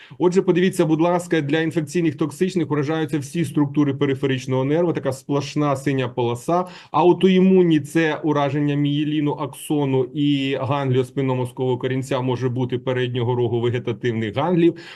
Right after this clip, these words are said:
Васкулітні — це оболонки нерву і судини нерву. Метаболічно-нутритивні — також переважно аксон, шванівська клітина, мієлінова оболонка, ганглій спинномозкового нерву, вегетативні ганглії і нейрон переднього, ну, переднього рогу.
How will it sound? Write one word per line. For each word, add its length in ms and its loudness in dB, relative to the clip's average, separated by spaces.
Васкулітні — 1080 2
це 340 0
оболонки 680 2
нерву 440 0
і 80 -4
судини 580 0
нерву. 380 2
Метаболічно-нутритивні — 1400 2
також 420 0
переважно 680 -2
аксон, 640 -2
шванівська 580 -2
клітина, 540 0
мієлінова 400 2
оболонка, 520 0
ганглій 420 0
спинномозкового 760 -2
нерву, 320 -4
вегетативні 640 -2
ганглії 520 -2
і 120 4
нейрон 440 2
переднього, 600 -2
ну, 260 -2
переднього 560 0
рогу. 220 2